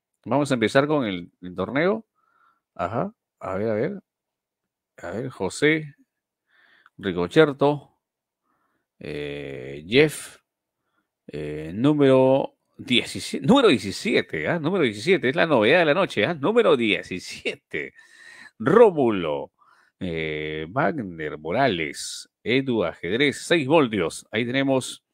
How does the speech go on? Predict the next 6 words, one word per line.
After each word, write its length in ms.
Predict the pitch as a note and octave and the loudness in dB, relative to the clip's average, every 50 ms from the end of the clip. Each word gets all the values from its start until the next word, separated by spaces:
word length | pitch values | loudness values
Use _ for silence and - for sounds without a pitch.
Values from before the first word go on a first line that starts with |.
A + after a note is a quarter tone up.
| _ _ _ _ _ _ _ _ _ _ _ | _ _ _ _ _ _ _ _ _ _ _
ya 260 | - G#2+ B2 B2+ C3 B2+ | -4 -2 0 0 2 2
los 180 | C3 B2 - | 2 2 2
participantes 880 | - A2+ - G2 F#2+ A2 A2+ B2 C#3 C#3 C#3 C3 D3 D#3 D3 C3 - - | 2 0 2 0 0 0 2 4 4 4 4 2 2 0 0 -2 -4 -4
a 100 | - B2+ | -2 2
la 100 | C3+ C3 | 2 4
vista. 680 | D3+ F3 D#3+ - - - - - C#3+ D3 C#3+ C3+ - | 2 2 0 -4 -8 -8 -4 -2 -2 -2 -4 -6 -10